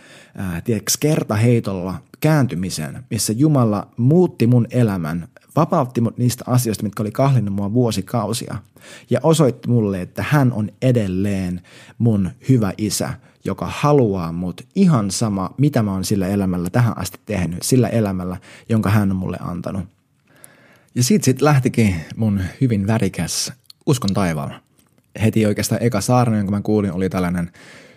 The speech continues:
hyvin karismaattinen, äh, hihulointi, jossa puhuttiin, äh, kaiken maailman enkelten sulista ja taikapölystä, <laughs> sori, kultapölystä, joka ilmestyy jonkun miehen raamattuun tai hänen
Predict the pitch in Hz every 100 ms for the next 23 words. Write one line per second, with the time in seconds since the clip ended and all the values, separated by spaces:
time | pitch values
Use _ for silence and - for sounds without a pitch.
0 | _ - 185 156 120 113 104 107 95 90
1 | - 92 90 85 82 - 95 - 87 80
2 | 85 85 82 - - - 139 120 123 110
3 | 104 101 95 - - 98 98 92 92 90
4 | - - - - - - - 87 90 90
5 | 90 85 80 - 117 104 95 95 92 95
6 | 90 - 87 82 85 80 80 - - -
7 | 104 98 87 92 85 - 101 - - 127
8 | - - 123 107 87 175 151 101 117 110
9 | 101 107 92 101 98 101 - 101 92 95
10 | 92 98 90 80 98 92 90 _ 98 92
11 | 85 - - 101 98 95 95